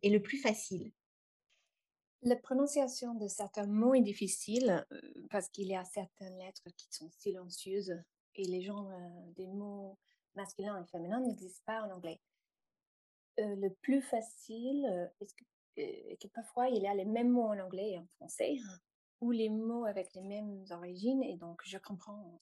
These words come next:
Speaker 2: en, en général.
Speaker 1: Alors, dans l'apprentissage du français, tu accordes le plus d'importance à l'écrit, à la compréhension orale,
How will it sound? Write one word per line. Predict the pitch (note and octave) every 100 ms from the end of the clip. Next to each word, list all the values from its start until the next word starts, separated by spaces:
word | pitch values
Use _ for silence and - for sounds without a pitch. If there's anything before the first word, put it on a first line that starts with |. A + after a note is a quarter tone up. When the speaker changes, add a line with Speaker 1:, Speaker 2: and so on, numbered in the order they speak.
| -
Speaker 2:
en, | E3 -
en | G3 G3
général. | G3 F3 E3+ - _ _ _ A3
Speaker 1:
Alors, | G3+
dans | A3+
l'apprentissage | C#4+ D#4+ - D#4 D4 C#4+ C#4+ C#4 C4+
du | A#3+
français, | - G#3+ G#3+ - B3+ D#4+
tu | -
accordes | A#3+ A#3 A#3+
le | A3
plus | A3 - C#4+
d'importance | C4+ B3 B3 - - A#3 A#3 A#3 - -
à | G3+
l'écrit, | G#3+ G#3+ - D#4 D#4+ E4
à | C4
la | G#3
compréhension | A#3 A3 - A3+ - A3
orale, | A3+ A#3 C4+ D4